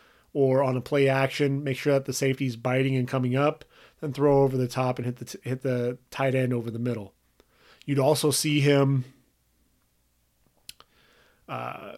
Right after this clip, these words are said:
you know, pick on Baron Browning a little bit, throwing over him a-, and in front of the safety, in front of Jordan Fuller, hitting the tight end. And his tight ends were really hi-, his favorite targets. That and, and Darrell Stewart. Uh,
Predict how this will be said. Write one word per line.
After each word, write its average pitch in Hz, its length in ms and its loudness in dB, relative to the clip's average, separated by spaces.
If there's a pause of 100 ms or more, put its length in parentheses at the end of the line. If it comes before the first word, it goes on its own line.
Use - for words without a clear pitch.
you 143 120 -4
know, 127 60 -10
pick 160 200 0
on 139 180 2
Baron 139 320 2
Browning 135 380 0
a 139 40 2
little 143 200 2
bit, 147 280 4 (960)
throwing 131 360 0
over 143 340 4
him 139 480 2 (340)
a-, 143 40 -12
and 139 420 -8
in 127 80 -2
front 143 220 0
of 139 80 0
the 127 60 0
safety, 139 340 2
in 123 80 -2
front 139 180 0
of 127 100 -2
Jordan 131 320 2
Fuller, 135 460 2 (400)
hitting 151 280 2
the 143 60 0
tight 135 240 4
end. 135 120 2
And 139 100 2
his 135 140 -2
tight 185 260 4
ends 175 220 4
were 135 100 2
really 143 440 4 (360)
hi-, 180 120 -2
his 160 200 -2
favorite 147 320 0
targets. 135 400 2
That 175 220 4
and, 156 180 6
and 139 400 -2 (340)
Darrell 151 280 4
Stewart. 135 520 0 (500)
Uh, 160 360 -10